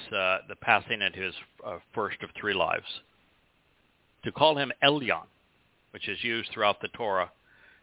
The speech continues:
to speak of Almighty God. He is our Savior. He is the most articulate of all prophets.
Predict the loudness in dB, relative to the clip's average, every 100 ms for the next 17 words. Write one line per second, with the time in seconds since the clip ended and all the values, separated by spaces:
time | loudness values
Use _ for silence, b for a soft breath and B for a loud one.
0 | _ -10 0 0 0 0 0 0 -2 -4
1 | -10 -14 -14 -20 _ _ _ _ _ _
2 | _ _ _ _ _ _ _ _ _ _
3 | _ _ _ _ _ _ _ _ _ _
4 | _ _ _ _ _ _ 2 4 4 2
5 | 4 4 2 -14 _ _ _ _ _ _
6 | _ _ _ _ _ _ _ _ _ _
7 | _ _ _ _ _ _ _ -8 -4 -4
8 | -4 -2 -2 -2 -6 -4 -8 0 0 0
9 | 0 0 0 -2 -2 -2 -4 -6